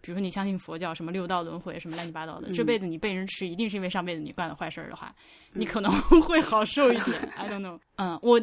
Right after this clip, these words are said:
Speaker 1: 我跟你有，有非常类似的经验，而，就，而且就是你吃素之前那段时间，我吃过一段素。
Speaker 2: 嗯。
Speaker 1: 我不知道你还记不记得。
Speaker 2: 嗯，嗯，嗯。
Speaker 1: 呃，我看过两次杀牛，第一次杀牛呢，
Speaker 2: 嗯。
Speaker 1: 是在，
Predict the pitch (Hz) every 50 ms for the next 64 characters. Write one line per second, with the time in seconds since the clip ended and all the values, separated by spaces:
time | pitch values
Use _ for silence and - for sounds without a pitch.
0 | 226 - 226 220 214 208 - 392 453 359 262 220 202 185 185 196 190 - - 330
1 | 320 240 220 240 226 220 - 240 202 180 170 - 185 175 170 170 - - 220 -
2 | 302 262 277 320 277 220 - - 339 277 - 269 226 190 165 160 - - 269 269
3 | - 277 233 202 247 254 - - 170 190 233 233 196 180 175 180 - 170 175 180
4 | 180 175 170 - - 190 180 185 175 165 165 175 170 175 - - 165 - - _
5 | _ _ _ - 202 190 175 160 160 185 180 202 226 214 185 165 180 175 180 -
6 | 226 196 175 170 156 - - - _ _ 220 208 180 156 143 180 175 151 151 -
7 | _ - 175 170 151 151 - _ _ _ _ _ _ _ _ - 190 185 180 180
8 | 175 170 165 165 165 160 - _ _ _ _ _ _ _ _ _ _ _ _ _
9 | _ _ _ - 214 208 202 196 185 - - - - - 302 269 247 214 196 160
10 | 156 - - 269 240 - 208 196 196 185 160 156 170 - - 269 285 311 285 302
11 | 277 226 180 220 214 208 185 165 170 180 180 175 170 175 - - - 185 175 -
12 | 185 175 165 160 - -